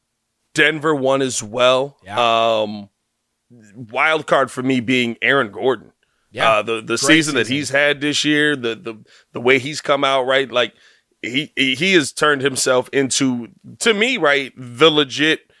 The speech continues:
Speaker 1: probably number two, maybe number three piece on that team, but he wasn't supposed to be that, right? That was supposed to be Jamal Murray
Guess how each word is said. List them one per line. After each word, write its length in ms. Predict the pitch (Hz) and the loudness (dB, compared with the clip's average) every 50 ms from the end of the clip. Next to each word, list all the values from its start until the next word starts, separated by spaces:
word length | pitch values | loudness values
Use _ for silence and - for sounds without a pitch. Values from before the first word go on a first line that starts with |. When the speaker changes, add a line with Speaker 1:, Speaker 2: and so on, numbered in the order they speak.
| _ _ _ _ _ _ _ _ _ _ _ _ _ _ _ _ _ _ - - | _ _ _ _ _ _ _ _ _ _ _ _ _ _ _ _ _ _ -20 -12
Speaker 1:
probably 480 | - - 160 147 147 165 151 165 165 165 | -4 -2 0 2 2 0 0 0 -2 -2
number 580 | 147 143 147 156 156 160 160 151 151 139 131 _ _ - - - | 0 0 0 0 2 2 0 0 0 -2 -6 _ _ -4 0 0
two, 180 | 180 190 190 | 2 0 0
maybe 380 | 165 147 139 151 160 160 180 175 | 0 2 2 2 2 0 -2 0
number 240 | 170 165 165 165 156 | 0 0 2 0 -2
three 240 | - 147 165 170 | -2 0 -2 -2
piece 320 | 165 - - 170 170 - - | -2 -2 -2 -2 -2 0 0
on 160 | 180 170 165 | 0 0 2
that 180 | 165 160 156 - | 2 0 0 0
team, 340 | - 175 175 180 208 226 165 | -2 0 0 0 0 2 2
but 140 | 147 123 - _ _ | 0 0 0 _ _
he 120 | - - 175 | -8 -2 4
wasn't 300 | 170 190 170 147 147 131 | 4 4 4 4 0 -6
supposed 340 | - - 160 156 - - - | 0 2 2 2 2 0 -4
to 60 | 131 | -2
be 160 | 110 151 170 | 0 0 2
that, 200 | 139 117 98 101 | 2 0 0 0
right? 160 | 117 131 135 | 0 0 2
That 80 | 131 139 | 2 0
was 80 | 147 - | 0 0
supposed 200 | - 170 170 - | 0 -2 -2 -2
to 60 | 147 | -2
be 100 | 135 147 | -2 -2
Jamal 320 | 139 123 135 139 139 139 139 | -2 -2 -2 0 0 0 0
Murray 440 | 139 139 135 131 131 131 131 127 | 0 0 0 0 0 0 -2 -4